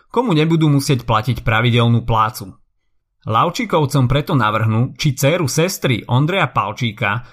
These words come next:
Zuzku Kamenskú, nevydajú za Ďura, ktorý bol synovec zo strany Palčíkovej ženy Mary. Zuzka s Ďurom by ich tak zaopatrili do ich smrti a po nej by im majetok ostal.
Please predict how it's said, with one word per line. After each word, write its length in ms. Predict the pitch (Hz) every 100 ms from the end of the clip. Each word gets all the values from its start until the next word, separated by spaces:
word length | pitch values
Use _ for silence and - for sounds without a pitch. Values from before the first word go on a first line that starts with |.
| _ -
Zuzku 420 | 127 175 - 262
Kamenskú, 760 | 170 123 110 107 - 117 120 120
nevydajú 480 | 127 165 190 202 190
za 160 | 120 110
Ďura, 400 | 107 104 95 104 - - _
ktorý 320 | - 190 220
bol 160 | 220 175
synovec 560 | - 143 156 147 160 135
zo 180 | 117
strany 400 | 117 - 123 117
Palčíkovej 680 | 104 117 123 160 - 175 156
ženy 240 | 113 123 120
Mary. 400 | 110 104 98 - _ _ _ _ -
Zuzka 320 | 123 143 - 123
s 80 |
Ďurom 320 | 117 131 139 123
by 100 | 120
ich 80 | 120
tak 160 | 113 104
zaopatrili 720 | 113 117 120 123 127 127 113
do 80 | 117
ich 160 | 110
smrti 480 | - 113 113 147 147
a 160 | 151 -
po 160 | 220
nej 160 | 220 202
by 160 | 156
im 100 | 147
majetok 460 | 113 104 110 101 -
ostal. 560 | 110 - 120 92 -